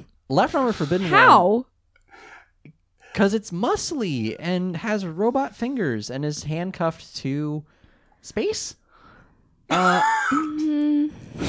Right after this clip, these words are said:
Speaker 2: Yeah, what
Speaker 1: Left
Speaker 2: is it
Speaker 1: Arm of the Forbidden
Speaker 2: handcuffed
Speaker 1: One
Speaker 2: to?
Speaker 1: is sealed by magic, and whoever breaks the seal will know infinite power.
Speaker 2: Whoa.
Speaker 1: Come on, baby. Break the seal.
Speaker 2: Uh,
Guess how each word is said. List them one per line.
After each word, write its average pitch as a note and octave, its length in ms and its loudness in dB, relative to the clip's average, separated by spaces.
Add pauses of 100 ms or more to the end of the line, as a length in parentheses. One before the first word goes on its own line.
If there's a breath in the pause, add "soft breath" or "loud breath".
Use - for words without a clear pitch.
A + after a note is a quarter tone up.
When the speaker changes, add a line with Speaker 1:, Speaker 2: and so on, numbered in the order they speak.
(1300 loud breath)
Speaker 2:
Yeah, C4 500 2
what C#4 180 0
Speaker 1:
Left D#4 160 6
Speaker 2:
is - 60 -4
it - 20 6
Speaker 1:
Arm B3+ 160 6
of F3+ 60 4
the - 60 2
Forbidden D3+ 300 4
Speaker 2:
handcuffed A2 280 0
Speaker 1:
One A#3 160 2
Speaker 2:
to? B3 100 -4 (300 soft breath)
Speaker 1:
is B2+ 160 -4
sealed F#3 680 2 (120)
by A2+ 160 2
magic, A2 760 -4
and B2 100 -4
whoever F3+ 260 2
breaks A#2 460 -2
the A2+ 100 -6
seal E2+ 600 -6
will G#2 160 -4
know G#2 260 -4
infinite C3 560 -4
power. A2+ 540 -2 (560)
Speaker 2:
Whoa. G#3 420 4 (200)
Speaker 1:
Come A#3 240 2
on, G#3+ 220 6
baby. F#2+ 440 -2 (600)
Break F#3+ 260 -4
the G#2+ 100 -4
seal. - 540 -10 (1900 loud breath)
Speaker 2:
Uh, B3+ 120 -4